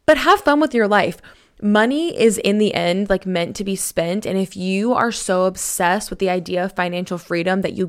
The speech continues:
give yourself no freedom in the meantime, I don't personally think you're living life the way that it's meant to be lived. So you don't have to take this advice and think that you have to go be so miserly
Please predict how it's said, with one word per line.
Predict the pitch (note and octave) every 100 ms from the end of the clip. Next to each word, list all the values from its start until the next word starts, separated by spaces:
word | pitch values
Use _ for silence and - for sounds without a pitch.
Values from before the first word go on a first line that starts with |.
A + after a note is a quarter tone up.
| D#3+
give | F3 F3
yourself | F#3 A3+ A#3+ - A#3 A#3+
no | G3 F3+ F3+ F3 F3+ G#3 G#3
freedom | - - - F3 F#3 A#3 C4 D4 D4 _ -
in | G3+ G#3 G#3+
the |
meantime, | F3+ F3 F3 G#3+ A#3+ B3 C#4 D4+ - - - - _ _ _ _ -
I | G3+ A3
don't | C#4 C4+
personally | - G#3+ G3+ G#3 F#3
think | F#3+ F3+ F3+
you're | F#3
living | F3 E3+ E3+
life | E3 D#3 E3
the | F3
way | D#3+ E3 E3
that | E3
it's | E3 -
meant | F3 D3 -
to | F3+
be | E3+ E3+
lived. | F3 B2 -
So | - -
you | G#3 G#3
don't | A#3
have | B3+ B3+
to |
take | B3+ A3+ G3+
this | F#3+
advice | F#3 F3 F3 F3
and | F#3 F3
think | F3 F3
that | F#3
you | F#3
have | F3 F3 F3
to | F#3
go | F3 E3+
be | E3+ F3
so | F3+ - F3
miserly | F3 E3+ F3 E3+ E3+ E3 E3 E3